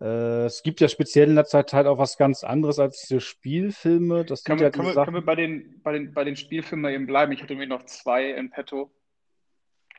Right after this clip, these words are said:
Speaker 2: ähm, die ich noch mal kurz ansprechen will. Es gibt nämlich noch einen anderen deutschen Film, der heißt Gegengrade. Das ist ein Film, der geht, ähm, um den F C Sankt Pauli. Ein paar Fans um den F C Sankt Pauli, und da werden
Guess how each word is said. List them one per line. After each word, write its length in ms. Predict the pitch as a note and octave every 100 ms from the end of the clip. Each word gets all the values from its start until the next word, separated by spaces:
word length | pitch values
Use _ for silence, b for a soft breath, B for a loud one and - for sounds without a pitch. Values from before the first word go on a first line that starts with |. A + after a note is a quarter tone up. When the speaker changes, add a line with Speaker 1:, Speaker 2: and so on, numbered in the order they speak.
| _ _
Speaker 2:
ähm, 440 | C3 B2+ B2 B2+ B2
die 100 | B2
ich 80 |
noch 80 | B2+
mal 100 | B2
kurz 140 | A#2+ A#2+
ansprechen 480 | B2+ B2+ B2+ B2
will. 120 | A#2 C3
Es 200 | D#3+ -
gibt 120 | D#3
nämlich 160 | D3
noch 120 | D3 C#3
einen 180 | C#3 -
anderen 320 | F3+ C#3+ B2
deutschen 400 | A#2 A#2 - G#2+
Film, 340 | - A2+ B2+ E3+
der 100 | -
heißt 220 | B2 A#2 -
Gegengrade. 540 | B2+ B2 A#2+ B2 D3+ _ _ _ _ _ _ _ _ _ _ _ _ _ _ _ _ _ _ _ _ _ _ _
Das 200 | - B2+
ist 120 | C3
ein 100 | C#3+
Film, 300 | B2 - D3+
der 120 | D3 C3+
geht, 580 | C#3 C3+ C3+ - - -
ähm, 600 | B2 A#2+ A#2+ A#2 A2 - _ _ _ _ _ _
um 180 | C3 A#2+
den 120 | A#2
F 160 | B2+ -
C 100 | -
Sankt 220 | C3 A#2+
Pauli. 320 | - B2+ D3+ G#3+ _ _ _ _
Ein 360 | B2+ A2+ A#2+ B2
paar 260 | C3 B2+
Fans 260 | - C3 B2+
um 140 | C3+
den 20 | B2+
F 140 | B2
C 60 | -
Sankt 180 | B2
Pauli, 280 | - C3+ C#3
und 60 | B2+
da 120 | B2
werden 420 | B2+ A#2+ A#2 A#2